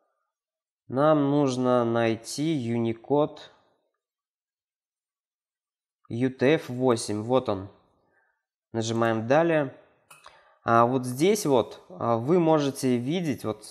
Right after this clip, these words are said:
самой первой строчке, а, логин того человека, с которым вы вели переписку. То есть, а,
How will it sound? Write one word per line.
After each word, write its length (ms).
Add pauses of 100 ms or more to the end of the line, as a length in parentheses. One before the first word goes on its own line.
(120)
самой 300
первой 320
строчке, 640 (280)
а, 680
логин 460
того 220
человека, 480
с 100
которым 440
вы 260
вели 280
переписку. 580
То 180
есть, 320
а, 320